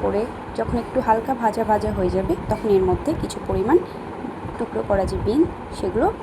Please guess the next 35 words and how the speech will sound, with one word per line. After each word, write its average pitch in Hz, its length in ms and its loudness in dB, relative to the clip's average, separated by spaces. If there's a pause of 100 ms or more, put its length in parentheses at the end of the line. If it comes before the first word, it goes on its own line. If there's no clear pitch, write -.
(260)
দিয়ে 220 140 0
দিলাম। 170 280 -2 (1800)
এরপর 240 220 0
ভালো 208 260 2
করে 226 200 0
নেড়ে 214 280 0
চেড়ে 226 280 2
এটা 247 140 -2
যখন 202 260 -4
আস্তে 202 240 0
আস্তে 214 200 -6
যখন 214 220 -4
ভাজা 202 340 2
ভাজা 220 280 -2
হয়ে 202 180 0
যাবে, 202 200 2
তখন 226 240 0
এর 190 100 6
মধ্যে 185 220 0 (320)
কেটে 247 220 2
রাখা 240 260 0
যে 254 120 2
লঙ্কাগুলো 214 560 2
ছিল, 220 280 -2
সেটা 262 340 -2 (240)
এর 208 140 0
মধ্যে 349 260 2
অ্যাড 262 240 0
করে 196 220 -2
দিলাম। 170 220 -4 (1000)
টুকরো 277 320 -2
করে 240 180 2
রাখা 226 240 0
যে 247 100 -2
ক্যাপসিকাম, 226 520 -2